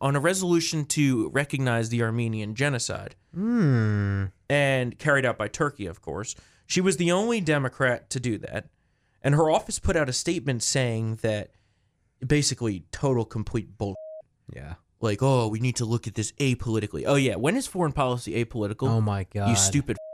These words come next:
Speaker 1: f-, moron.
Speaker 2: I know.
Speaker 1: These people are morons. It's unbelievable.
Speaker 2: Yeah.
Speaker 1: And she basically all lives mattered the situation. It was like,
Speaker 2: Oh, <laughs>
Speaker 1: "Well,
Speaker 2: yeah,
Speaker 1: you
Speaker 2: I remember,
Speaker 1: know, it's,
Speaker 2: yeah.
Speaker 1: yeah, you know." A-, and,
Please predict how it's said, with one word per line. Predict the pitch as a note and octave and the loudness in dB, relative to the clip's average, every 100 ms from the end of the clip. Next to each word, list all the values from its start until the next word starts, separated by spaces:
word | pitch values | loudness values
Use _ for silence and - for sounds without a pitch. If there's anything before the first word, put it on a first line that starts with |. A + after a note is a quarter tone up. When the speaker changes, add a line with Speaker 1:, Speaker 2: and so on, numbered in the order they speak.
| - | -4
Speaker 1:
f-, | A2 | 0
moron. | A2 G#2 G#2 G#2 | 2 2 2 0
Speaker 2:
I | |
know. | G2 F#2 - _ _ _ - | -2 -4 -6 _ _ _ -2
Speaker 1:
These | G#3+ | 0
people | - C#4 B3 | 2 0 2
are | E3+ B2+ | 2 2
morons. | B2 F3+ E3+ - - - - _ _ _ - | 2 2 2 -2 -12 -18 -18 _ _ _ -6
It's | C#3 F#3+ | 0 2
unbelievable. | A#3 G#3 A#3 A3 A2+ E2+ - _ _ _ - | 2 2 0 -2 -4 -8 -12 _ _ _ 0
Speaker 2:
Yeah. | |
Speaker 1:
And | E3+ D#3+ D#3 C#3 _ _ _ _ _ | 4 4 0 -4 _ _ _ _ _
she | - F#3 | 0 4
basically | F#3 F3 D3+ D3 C3 | 4 4 2 2 4
all | C#3 C#3+ | 6 6
lives | C3 A#2 A2+ | 4 0 -2
mattered | B2 B2 A#2 G2+ G2 _ - | -2 0 0 -4 -10 _ -6
the | |
situation. | A2+ A#2 A2+ G#2+ G2+ - G2 | -4 -2 -2 -2 -2 -6 -6
It | G2+ | 0
was | D#3 | 6
like, | E3 C3 | 6 6
Speaker 2:
Oh, | |
<laughs> | |
Speaker 1:
"Well, | - G#3+ G#3+ G3+ | 6 6 6 4
Speaker 2:
yeah, | - | 4
Speaker 1:
you | F#3 | 6
Speaker 2:
I | E3+ | 6
remember, | E3 | 8
Speaker 1:
know, | D#3+ | 6
it's, | D#3+ C3+ C3 C#3+ A#2+ - | 6 6 2 0 -2 -2
Speaker 2:
yeah. | C#3+ | 0
Speaker 1:
yeah, | G3 F#3+ | 2 2
you | F3+ F3 C#3+ | 0 0 2
know." | C3 B2+ B2 B2 B2 _ _ _ _ _ | 2 0 0 -2 -6 _ _ _ _ _
A-, | - E3+ - | 2 2 4
and, | F3+ | 2